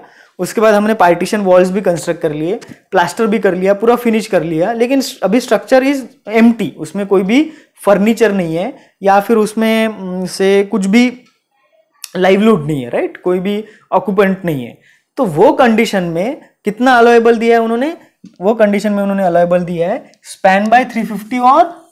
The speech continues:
twenty M M, whichever is less। तो कोई भी केस में ट्वेंटी एम एम से ज़्यादा नहीं होना चाहिए when the building is, uh, empty। उसके बाद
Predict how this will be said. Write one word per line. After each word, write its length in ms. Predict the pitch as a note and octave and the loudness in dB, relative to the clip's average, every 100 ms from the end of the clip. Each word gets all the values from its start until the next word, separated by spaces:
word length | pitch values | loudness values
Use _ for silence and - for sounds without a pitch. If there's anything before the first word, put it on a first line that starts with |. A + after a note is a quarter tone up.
| G#3+ | -4
twenty 420 | G3+ G3+ G#3 A3 | -2 -2 -2 -2
M 160 | F#3 G3 | 0 0
M, 160 | A#3 | 0
whichever 420 | F#3+ E3+ E3+ E3 | 0 -2 -2 -2
is 200 | F3 D4 | 0 -4
less। 440 | A3+ - B2 C3 - - - - _ _ _ _ _ - | -6 -12 -8 -8 -8 -16 -20 -20 _ _ _ _ _ -14
तो 80 | E3 | -6
कोई 200 | F3+ F#3+ | -4 -2
भी 260 | G#3 C#4+ | -2 -2
केस 380 | D4+ F#3+ E3 D#3+ | -2 -2 -2 -4
में 120 | G#3+ | -4
ट्वेंटी 320 | A3 F3 E3 | -2 -4 -2
एम 100 | F3 | -4
एम 140 | E3 E3 | -4 -6
से 320 | G3 C4+ D4 | -2 -2 -2
ज़्यादा 340 | D3 D#3 E3 | -4 -2 0
नहीं 120 | F3+ E3+ | 0 0
होना 200 | D#3+ D#3 | -4 -6
चाहिए 320 | F3 A3+ D4+ | -4 -2 -2
when 280 | E3+ F3+ F#3+ | -2 -2 -2
the 60 | |
building 500 | E3 D#3+ E3 F3 A3+ | -4 -4 -4 -2 -2
is, 40 | F4 - _ _ _ - D#3 | -2 -6 _ _ _ -4 -2
uh, 160 | D#3+ | 2
empty। 320 | F#3 F3 B2 B2+ _ _ _ _ _ _ _ _ _ _ _ _ - | 2 0 -4 -12 _ _ _ _ _ _ _ _ _ _ _ _ -6
उसके 240 | A3 A3+ | -2 2
बाद 400 | D#4 D4 D4 G#3 | 4 4 0 -14